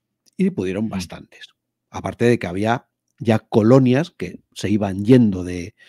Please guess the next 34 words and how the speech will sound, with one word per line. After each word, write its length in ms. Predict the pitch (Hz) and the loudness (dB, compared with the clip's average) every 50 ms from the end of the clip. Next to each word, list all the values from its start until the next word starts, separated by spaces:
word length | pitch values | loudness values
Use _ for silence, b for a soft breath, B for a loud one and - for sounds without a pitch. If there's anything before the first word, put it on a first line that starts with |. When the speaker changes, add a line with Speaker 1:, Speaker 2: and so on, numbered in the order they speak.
| b b b b b b b b b _ | b b b b b b b b b _
Speaker 1:
eh, 320 | 82 87 87 87 85 85 - | -10 -8 -8 -8 -8 -10 -10
pues 160 | - - - | -12 -10 -10
para 160 | - 85 87 | -8 -8 -6
insta-, 280 | 92 90 - - 92 - | -8 -6 -6 -6 -6 -6
establecerse 840 | - 117 - 110 92 95 95 95 - - 127 120 110 - - 135 - | -8 -6 -6 -6 -4 -4 -6 -6 0 2 2 2 2 2 0 2 4
con 180 | - 120 110 | 4 4 4
su 200 | - - 127 113 | 2 2 2 2
religión 720 | 107 120 135 139 151 139 - 165 160 156 147 170 196 233 _ _ _ _ _ _ _ | 4 4 4 4 4 4 4 4 4 4 4 2 -2 -8 _ _ _ _ _ _ _
en 160 | - 107 107 | -4 -2 -2
otros 260 | 113 101 107 104 90 | -2 -2 -2 -4 -4
lugares. 480 | 90 95 95 107 139 160 123 87 - - | -4 -4 2 4 6 6 6 2 0 -6
Por 140 | - 95 92 | -14 -14 -8
ejemplo, 240 | - 107 101 123 120 | -8 -4 0 0 0
en 160 | 95 98 95 | 0 -2 -4
Roma, 340 | 98 - 131 135 139 139 131 | 0 2 2 4 4 2 0
por 140 | 147 127 | 0 0
lo 80 | 131 123 | 0 0
visto, 240 | 143 143 - - 156 | 0 -2 -2 -2 -2
había 260 | 120 107 110 113 113 | 0 2 2 2 0
una 220 | 120 117 117 117 | 0 0 -2 -4
colonia 520 | - _ - - 104 107 113 117 127 120 110 | -6 _ -6 -4 -2 0 0 -2 -2 -4 -6
judía 320 | 101 - 110 104 113 117 | -6 -6 -4 -2 -2 -2
bastante 380 | 127 127 - - 107 101 92 92 | -2 -4 -4 -6 -10 -10 -10 -10
importante. 580 | 85 - 90 87 - - 220 220 - - - _ _ B B B B B B B B B B B B B _ _ | -12 -12 -16 -10 -6 -4 -4 -4 -4 -8 -16 _ _ B B B B B B B B B B B B B _ _
Y, 540 | - 104 98 95 90 87 87 87 87 90 87 | -10 -8 -8 -8 -8 -8 -8 -8 -8 -8 -6
bueno, 260 | - 107 139 160 185 - | -6 -8 -8 -8 -10 -10
y 140 | - 98 92 | -8 -8 -6
en 100 | 80 90 | -6 -6
otras 240 | 95 90 85 - - | -8 -8 -10 -10 -8
ciudades 300 | - 87 90 92 92 - | -8 -6 -6 -6 -6 -2
romanas 400 | - 98 98 110 135 160 170 - | -2 0 2 2 2 0 0 -2
también 320 | - 87 87 92 80 82 | -4 -4 -4 -6 -8 -8
lo 80 | 82 87 | -6 0
había. 260 | 127 208 226 - | 0 0 0 0